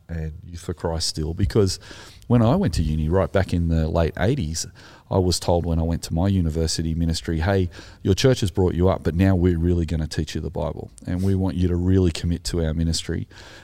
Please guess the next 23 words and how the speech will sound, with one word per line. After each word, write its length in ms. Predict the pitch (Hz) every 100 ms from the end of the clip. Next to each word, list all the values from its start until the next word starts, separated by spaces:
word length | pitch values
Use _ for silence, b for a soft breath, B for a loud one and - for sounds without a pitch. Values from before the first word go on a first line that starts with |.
| -
And 140 | 92
if 80 | 92
that 180 | 120 98
means 240 | 104 95
you 80 | 90
don't 220 | 98 92
have 160 | 90 -
time 260 | 87 90
to 60 | 85
do 120 | 85
youth 300 | 85 90 - 82 - -
leadership 440 | 87 85 - -
at 60 | -
your 220 | 87 85
own 140 | 82 78
church 320 | 80 80 -
or 80 | 80
kids 260 | 90 82
ministry 400 | 82 80 - 85
at 60 | 82
your 180 | 85 82
own 140 | 85
church, 340 | - 80 -